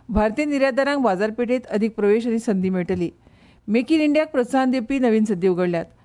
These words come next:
मजगतीं संरक्षण मंत्री राजनाथ सिंग हांणी भारत अमेरिका अंतरीम व्यापार कबलातीचें वर्णन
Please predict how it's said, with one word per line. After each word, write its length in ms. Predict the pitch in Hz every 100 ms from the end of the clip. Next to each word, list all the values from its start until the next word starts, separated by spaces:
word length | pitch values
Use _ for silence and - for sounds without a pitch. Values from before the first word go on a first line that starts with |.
| _ -
मजगतीं 400 | 196 196 233 269
संरक्षण 420 | 294 240 202 214 254
मंत्री 280 | 247 269
राजनाथ 340 | 254 185 180 202
सिंग 280 | 233 240 160 - - -
हांणी 100 | 208
भारत 320 | 214 214 262
अमेरिका 460 | 311 285 285 285 285
अंतरीम 500 | 226 202 233 262 262
व्यापार 300 | 214 196 226
कबलातीचें 540 | 220 190 196 208 190
वर्णन 440 | 185 233 247 170